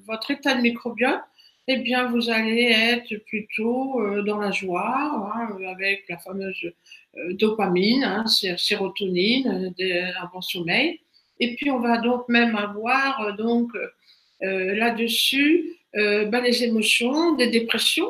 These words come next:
parce qu'aujourd'hui, on sait très bien que, ben, un mauvais microbiote, eh bien, va nous donner, ben, des dépressions, des mélancolies, euh, ce qui fait, ben, un petit peu, euh, euh, qu'on va voir le médecin parce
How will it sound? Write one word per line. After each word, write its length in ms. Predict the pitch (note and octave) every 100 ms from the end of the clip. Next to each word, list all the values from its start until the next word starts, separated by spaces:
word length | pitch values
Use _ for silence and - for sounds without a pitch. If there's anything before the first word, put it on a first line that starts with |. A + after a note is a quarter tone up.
| -
parce 140 | B3 -
qu'aujourd'hui, 480 | A#3+ A3+ A#3 A#3
on 140 | B3 G#3
sait 240 | - A3+
très 200 | - A3+
bien 380 | G#3 C#4 F#4 F#4+ - _ _ _ -
que, 320 | A3 G#3 G#3
ben, 640 | G3+ G3+ G3+ G3+ G3 G3
un 60 | F#3+
mauvais 400 | G#3 B3 B3 B3
microbiote, 680 | A3+ A3+ - G3 A3+ D4+ F#4+ - _ _ -
eh 80 | A3
bien, 340 | F#3 G#3+ C4
va 140 | A#3+ G3
nous 180 | G3+
donner, 580 | F#3+ G3 F#3 G#3 B3+ C4 G3+
ben, 180 | G3 A3
des 140 | G3+
dépressions, 840 | G3+ G#3+ - G3+ - G3 G3 B3+
des 140 | A#3 G#3+
mélancolies, 1040 | G#3+ G#3 G3 - G3+ F#3 F#3 A3+ D#4 - _ _ _
euh, 280 | G3+ F#3+ F#3+
ce 140 | F#3
qui 140 | - G3
fait, 320 | - A#3 B3+
ben, 160 | G3 F#3
un 140 | F#3+
petit 280 | F3+ - F#3 -
peu, 80 |
euh, 720 | A3+ A#3+ A#3 F3+ E3+ F3 E3+ F3 _ _ -
euh, 180 | F#3 F3+
qu'on 100 | G#3
va 160 | F3 F#3
voir 160 | G3 G3+
le 100 | G3
médecin 600 | F#3+ - F3 F#3+ C4+ C4+
parce 180 | F3